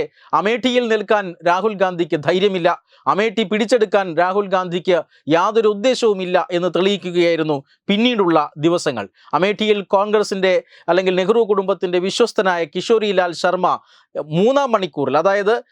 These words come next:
സ്ഥാനാർത്ഥി പ-, നാമനിർദ്ദേശ പത്രിക സമർപ്പിക്കേണ്ടതിന്റെ അവസാന ദിവസം രാവിലെയാണ് പ്രഖ്യാപിക്കപ്പെടുന്നത് അമേഠിയിലെ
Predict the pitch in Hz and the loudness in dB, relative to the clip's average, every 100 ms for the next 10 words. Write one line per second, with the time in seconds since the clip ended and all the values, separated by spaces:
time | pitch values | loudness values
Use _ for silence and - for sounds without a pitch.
0 | _ - 180 185 226 240 240 226 214 185 | _ -4 0 0 0 -4 -4 -6 -2 -2
1 | 180 196 220 220 202 208 202 202 202 190 | 0 0 -2 -2 0 -2 -2 -2 -4 -4
2 | 185 190 185 190 208 185 190 180 175 180 | -4 -2 -2 -2 -4 -4 -2 0 0 2
3 | 185 254 - 269 220 190 196 180 190 139 | 2 0 0 0 0 -2 -2 0 -2 -4
4 | _ - - 165 214 269 247 214 180 156 | _ -8 0 2 2 2 2 2 0 -2
5 | 151 - 170 151 151 143 143 139 139 170 | -4 -2 -2 -2 -4 -2 -2 0 0 -2
6 | 165 170 156 139 | -4 -4 0 0